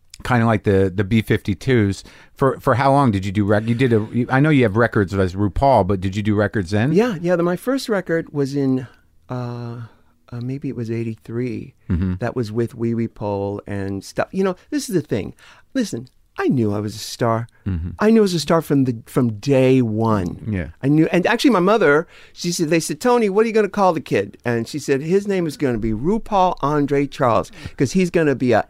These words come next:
Speaker 2: M F star." And my mother really actually
Speaker 1: Yeah.
Speaker 2: spoke that way. She was, she was from Lu-, she was from, uh, Saint Martinsville,
Speaker 1: Uh-huh.
Speaker 2: Louisiana, and very peppery, red hot firecracker,
Speaker 1: Yeah.
Speaker 2: you know.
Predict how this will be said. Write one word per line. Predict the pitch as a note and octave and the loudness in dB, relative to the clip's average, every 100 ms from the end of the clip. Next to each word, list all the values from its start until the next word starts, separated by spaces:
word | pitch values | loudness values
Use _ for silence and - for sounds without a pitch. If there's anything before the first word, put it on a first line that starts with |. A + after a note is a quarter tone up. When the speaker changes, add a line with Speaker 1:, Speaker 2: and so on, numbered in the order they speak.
| - | 0
Speaker 2:
M | D#3 F3 - B2+ | 2 2 0 2
F | B2+ B2 | 4 2
star." | - - C3 F#2+ F#2+ G2 F#2 - - | -4 -4 0 2 0 -6 -12 -16 -4
And | D3 D3+ | 2 4
my | D#3 | 4
mother | E3 D3 C3 - | 4 2 0 -2
really | C3 B2+ G#2 | -2 0 0
actually | G2+ - G2 | -4 -4 -2
Speaker 1:
Yeah. | F#2+ | 0
Speaker 2:
spoke | F2 G#2 - | 2 0 -2
that | E2 | -4
way. | F2+ F2 | -4 -6
She | - G#2+ | -4 -4
was, | F#2+ - - | -4 -6 -16
she | - | -14
was | G2 - | -14 -10
from | F2+ | -8
Lu-, | F#2 G#2 | -4 -4
she | - G#2 | -6 -12
was | G2 | -12
from, | - F2+ - | -10 -10 -8
uh, | F#2 - - - - | -10 -10 -12 -18 -8
Saint | - C#3 | -2 0
Martinsville, | B2+ C3+ - G#2 F#2 | 0 0 0 -2 -4
Speaker 1:
Uh-huh. | E2+ - | -6 -6
Speaker 2:
Louisiana, | E2 G2 D2+ C#2+ | -6 -6 -8 -10
and | F#2+ F#2+ | -10 -12
very | A2 G#2+ A2+ A#2 G#2 F#2 F#2 - _ - | -14 -8 0 2 2 0 -6 -16 _ -8
peppery, | A#2+ - F#2+ F#2+ - | -8 -6 -6 -8 -8
red | G#2 F#2 | -6 -6
hot | A2 F2+ - _ | -4 -8 -8 _
firecracker, | - F#2+ F2+ - - - - - | -8 -4 -4 -4 -6 -8 -8 -4
Speaker 1:
Yeah. | G2+ F#2+ | -2 -2
Speaker 2:
you | F#2+ | -4
know. | D2 | -6